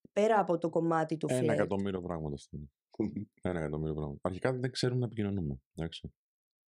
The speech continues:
Speaker 2: Δηλαδή δεν υπάρχει, ειδικά στις σχέσεις, ε, δεν υπάρχει μια ανοιχτή επικοινωνία. Να πεις, ξέρω, «Ξέρεις τι, αυτό που κάνεις, ε,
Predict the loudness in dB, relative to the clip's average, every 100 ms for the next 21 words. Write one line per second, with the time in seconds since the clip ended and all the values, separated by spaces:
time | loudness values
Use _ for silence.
0 | _ _ -2 0 0 0 -2 -4 -4 -8
1 | -8 _ _ _ _ _ _ -4 -2 -2
2 | -2 -4 0 2 2 0 -4 -6 -8 -16
3 | _ _ _ _ _ -4 -2 -2 -4 -6
4 | -12 -4 -2 0 0 -2 -4 -4 -2 -4
5 | -2 -4 -2 -4 -4 -6 _ -6 -6 -4
6 | -2 -2 -2 -4 -4 -8 -10 _ _ -12
7 | -6 -6 -2 -2 -2 -6 -6